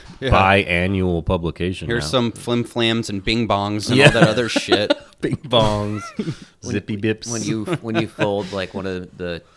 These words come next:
Speaker 3: the trees together, it makes, like, a picture of something.
Speaker 2: Makes a picture of nine eleven,
Speaker 3: <laughs> Yeah.
Speaker 2: <laughs> like the dollar bill thing. You ever
Speaker 3: Yeah.
Speaker 2: do that?
Speaker 3: Oh.
Speaker 2: <laughs> What?
Speaker 3: If, if it happened.
Speaker 2: Yeah, mm.
Speaker 1: Just ask questions.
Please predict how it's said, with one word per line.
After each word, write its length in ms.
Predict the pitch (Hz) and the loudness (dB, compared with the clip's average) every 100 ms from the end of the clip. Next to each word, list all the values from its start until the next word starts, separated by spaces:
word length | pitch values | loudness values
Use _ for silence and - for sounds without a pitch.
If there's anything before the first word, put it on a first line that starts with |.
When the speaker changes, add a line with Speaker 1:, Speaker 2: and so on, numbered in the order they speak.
| - | -14
Speaker 3:
the 120 | 92 | -14
trees 360 | - 98 90 - | -12 -12 -12 -12
together, 480 | 92 90 87 87 | -10 -8 -6 -6
it 160 | 87 85 | -8 -10
makes, 460 | 85 85 - - 87 | -12 -12 -14 -16 -14
like, 160 | 80 | -12
a 100 | 82 | -14
picture 420 | - 90 - 92 | -12 -14 -12 -10
of 100 | 87 | -10
something. 540 | - 90 90 90 95 - | -10 -16 -14 -14 -16 -16
Speaker 2:
Makes 200 | 85 - | -16 -14
a 40 | |
picture 280 | 82 85 87 | -8 -8 -6
of 80 | 76 | -8
nine 180 | 76 73 | -6 -6
eleven, 480 | 71 76 80 85 87 - - | -6 -8 -8 -10 -10 -10 -10
Speaker 3:
<laughs> 160 | 98 | -12
Yeah. 180 | 90 131 - | -8 -8 -4
Speaker 2:
<laughs> 60 | 135 | -2
like 200 | 101 - | 0 -4
the 100 | 92 | -8
dollar 320 | 82 80 82 | -6 -4 -4
bill 220 | 76 78 85 | -6 -8 -8
thing. 220 | 90 90 | -6 -4
You 80 | 90 | -4
ever 80 | |
Speaker 3:
Yeah. 160 | 104 92 | -2 -2
Speaker 2:
do 140 | 95 - - | -4 -8 -6
that? 120 | 175 | -4
Speaker 3:
Oh. 960 | - 135 123 170 131 151 143 147 - 131 | -2 -4 -2 -4 -2 -6 -4 -6 -6 -12
Speaker 2:
<laughs> 720 | _ - - - 113 104 - - | _ -20 -20 -18 -12 -12 -12 -10
What? 460 | 101 107 104 82 | -4 -2 0 -2
Speaker 3:
If, 80 | 78 _ - | -8 _ -18
if 140 | 139 | -10
it 80 | 101 | -8
happened. 320 | 92 82 101 - _ | -8 -10 -12 -16 _
Speaker 2:
Yeah, 220 | 98 98 85 | -4 -2 0
mm. 420 | 82 82 90 120 | -2 -6 -6 -2
Speaker 1:
Just 180 | 254 247 | -2 0
ask 160 | 220 | -4
questions. 520 | - 240 - 85 - | -4 -4 -6 -8 -10